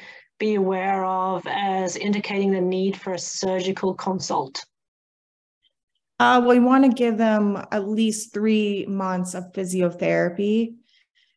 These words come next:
Speaker 2: um, in a first time dislocator. Um,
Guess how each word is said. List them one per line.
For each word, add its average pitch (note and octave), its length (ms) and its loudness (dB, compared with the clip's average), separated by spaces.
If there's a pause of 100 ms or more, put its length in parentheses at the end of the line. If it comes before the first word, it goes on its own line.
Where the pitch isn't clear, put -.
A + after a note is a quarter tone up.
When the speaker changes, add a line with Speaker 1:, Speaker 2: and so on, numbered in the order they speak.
Speaker 2:
um, F3 440 0
in F#3 120 -2
a F#3 80 -2
first F#3 260 -6
time F3+ 220 -4
dislocator. G#3 840 -2 (320)
Um, F3 680 -4